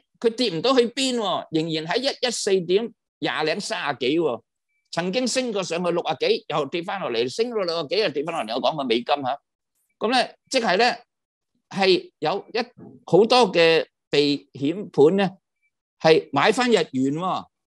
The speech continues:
先至會導致噉喎。噉即係呢，三隻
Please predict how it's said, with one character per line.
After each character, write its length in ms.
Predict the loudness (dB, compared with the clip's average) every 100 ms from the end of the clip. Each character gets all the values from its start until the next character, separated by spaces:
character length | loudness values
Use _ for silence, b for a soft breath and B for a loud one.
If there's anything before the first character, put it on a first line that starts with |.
| _ _ _ _ _
先 200 | -6 -2 2
至 100 | 4
會 160 | 4
導 160 | 2 0
致 140 | -2
噉 180 | -4 -4
喎。 300 | -6 -8 -8 _
噉 100 | -4
即 60 | 0
係 120 | 0
呢， 120 | 0
三 560 | -4 -6 -2 -2 -2 -2
隻 240 | -2 -2